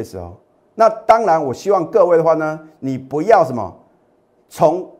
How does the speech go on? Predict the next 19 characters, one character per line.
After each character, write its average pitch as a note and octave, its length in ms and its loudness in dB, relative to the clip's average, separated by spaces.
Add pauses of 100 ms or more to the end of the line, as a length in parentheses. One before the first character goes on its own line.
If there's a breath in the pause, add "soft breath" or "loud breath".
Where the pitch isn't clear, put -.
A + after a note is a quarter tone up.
(160)
前 F3 320 -6
三 G3 240 0
季 G3+ 180 -10
的 C#3 220 -4
个 C#3+ 140 -4
获 F#3 240 -2
利 E3+ 100 -2
的 D#3+ 60 0
话 D#3 140 0
呢， D3 220 -8 (200 loud breath)
你 C3 100 -8
就 F3 180 -4
来 C#3+ 200 0
推 F3 280 -2
算 E3+ 220 -2
说， D#3+ 180 -4
哦， D#3 220 -2
它 D#3 140 -4
的 C#3 240 -4